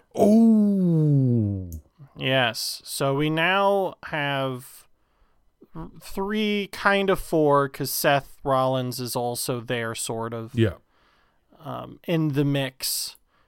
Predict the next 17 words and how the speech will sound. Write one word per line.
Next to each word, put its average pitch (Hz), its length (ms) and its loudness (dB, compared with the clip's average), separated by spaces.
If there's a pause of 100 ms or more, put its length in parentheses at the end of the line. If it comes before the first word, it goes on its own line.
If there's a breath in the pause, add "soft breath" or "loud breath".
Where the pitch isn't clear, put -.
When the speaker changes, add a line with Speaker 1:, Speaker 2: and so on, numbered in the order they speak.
(140)
Speaker 2:
in 127 180 -12
terms 123 480 -8
of, 120 580 -10
uh, 120 280 -8 (100)
WrestleMania. 120 920 -4 (580)
Uh, - 360 -18 (220)
maybe 131 420 0
we 131 140 -2
get 143 140 0
a 143 60 0
tag 147 380 0
match 165 360 -2
with 180 160 -4
the 185 80 -10
four 196 280 0
of 196 140 -2
them? 269 220 -2